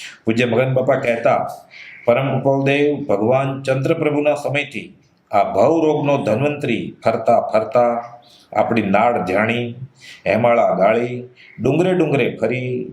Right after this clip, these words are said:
જડીબુટ્ટી શોધી, તેને ગાળી, જાળી, ગળે ઉતરી જાય તેવું ઔષધ બનાવી પીવડાવવા આવ્યા છે. હવે આ ઔષધ પી લે અને જીવે તો જિન રાજ જપવું અને મુવે મુક્તિ પાઓ, દોનો હાથ મેં લાડવા, જો ભાવે સો ખાઓ," એમ કરી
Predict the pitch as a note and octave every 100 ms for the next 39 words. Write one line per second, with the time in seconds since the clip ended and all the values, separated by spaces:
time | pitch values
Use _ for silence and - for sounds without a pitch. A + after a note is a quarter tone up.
0 | - A2+ F3 D3+ - B2 G2 - A#2+ A#2+
1 | B2+ B2+ B2+ - A2+ G#2+ G2+ A2+ B2 C3
2 | C3+ B2+ F#2 G2 B2+ C3+ A2+ A2 D3+ F3
3 | - C#3 A#2+ A#2 A#2 - A2+ G#2+ A#2 C3+
4 | B2 A#2+ B2 A2+ F#2 - - - - -
5 | - - A#2+ B2 A#2+ A2 A2 A#2+ - -
6 | _ _ - - - G#2+ B2 C#3+ C3+ B2+
7 | B2 - D#3 F3 G#2 - - - - G2+
8 | F#2 F2+ A#2 C3+ C#3+ D#3 F#3+ G3+ - -
9 | - - A#2+ A#2 C3 E3+ E3 A#2+ - A2+
10 | G#2+ A2 G#2+ B2 D3+ C#3 A#2 - B2 A#2+
11 | D#3 D#3 G#2 F2+ F2+ - _ G#2+ C3+ E3+
12 | D#3+ C#3 C3+ A#2 G2 A2 C3+ B2+ G#2 F2
13 | - G#2+ G2 F#2+ A2+ B2 A#2 F#2 B2+ A#2
14 | F#2+ A#2 B2+ C#3 D3 G#2+ F#2+ -